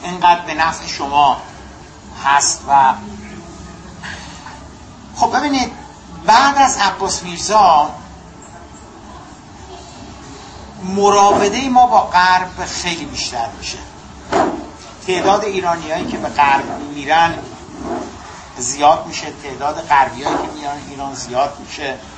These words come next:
بعد از عباس میرزا ارسا-، فرستادن محصلین به، به فرنگ، رفتن تجار به فرنگ،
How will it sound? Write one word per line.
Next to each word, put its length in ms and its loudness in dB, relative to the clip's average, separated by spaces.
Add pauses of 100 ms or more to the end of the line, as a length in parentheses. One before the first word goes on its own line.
(800)
بعد 200 8
از 200 6
عباس 400 2
میرزا 600 4 (1000)
ارسا-، 680 4 (140)
فرستادن 720 0
محصلین 760 -2
به، 300 2 (280)
به 60 -8
فرنگ، 560 2 (1200)
رفتن 440 2
تجار 500 0
به 120 -8
فرنگ، 500 0